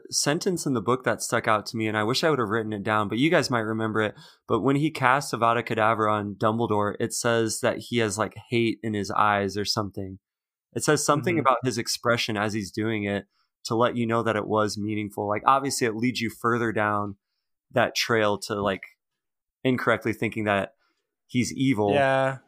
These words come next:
Speaker 1: But what did you guys think about that? Because I was wondering, I was maybe reading a little too much into it, but maybe thinking that he,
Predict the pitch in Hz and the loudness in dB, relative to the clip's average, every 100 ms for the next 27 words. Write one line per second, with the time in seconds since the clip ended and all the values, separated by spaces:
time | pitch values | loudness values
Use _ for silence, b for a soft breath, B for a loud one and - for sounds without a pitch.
0 | _ _ _ _ _ _ - 139 - 123 | _ _ _ _ _ _ -2 -2 0 0
1 | 160 165 196 151 - - 175 190 127 117 | 0 0 0 0 0 -4 -2 0 2 0
2 | 117 113 123 117 127 120 120 117 - _ | 0 0 -2 -4 -2 0 0 -2 -6 _
3 | _ _ _ - 139 131 110 120 175 196 | _ _ _ 0 2 0 -2 -2 -2 0
4 | 151 127 120 127 139 _ _ 131 160 165 | -2 -2 -4 -6 -12 _ _ 2 2 2
5 | 160 147 120 123 127 120 113 113 - 120 | 0 0 0 0 -2 -2 -2 -2 -4 -4
6 | 120 - 127 127 139 139 110 117 107 - | -4 -4 -6 -2 -2 -2 2 2 2 -4
7 | b b _ 120 135 165 151 139 143 165 | b b _ 0 0 2 -2 -2 -2 -2
8 | 156 123 110 - - 139 135 135 131 | 0 2 2 -2 -6 -2 0 2 0